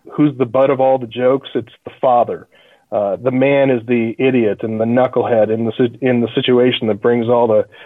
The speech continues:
all the comedy into the sitcom, and it's the woman who's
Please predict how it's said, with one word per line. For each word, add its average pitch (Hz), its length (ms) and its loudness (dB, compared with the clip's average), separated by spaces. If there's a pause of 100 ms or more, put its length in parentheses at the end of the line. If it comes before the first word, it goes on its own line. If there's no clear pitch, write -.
(100)
all 123 120 2
the 113 80 0
comedy 127 560 0
into 113 240 -6
the 110 140 -6 (100)
sitcom, 107 540 -2 (300)
and 135 180 0
it's 131 220 0
the 135 60 2
woman 131 360 2
who's 120 320 -4